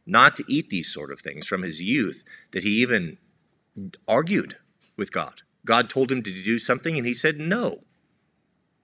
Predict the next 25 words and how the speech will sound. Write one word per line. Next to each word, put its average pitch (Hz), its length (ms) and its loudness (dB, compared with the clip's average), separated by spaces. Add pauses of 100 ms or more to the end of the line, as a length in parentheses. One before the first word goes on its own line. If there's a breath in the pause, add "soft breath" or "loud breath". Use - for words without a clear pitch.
That's 151 180 8
how 156 120 6
strongly 135 460 0
he 95 100 -4
felt 110 260 -2
about 73 220 -10
the - 60 -18
topic. - 340 -14 (2250 soft breath)
He 107 160 2
said, 90 240 2
"Not 113 400 4
so, - 260 -4
Lord, 69 340 -10
for 104 120 0
I 113 80 12
have 120 120 8
never 170 440 6
eaten 160 240 0
of 110 120 0
anything 120 440 2
that 98 100 0
is 87 140 -4
common 131 500 0
or 185 360 4
unclean." 80 460 -6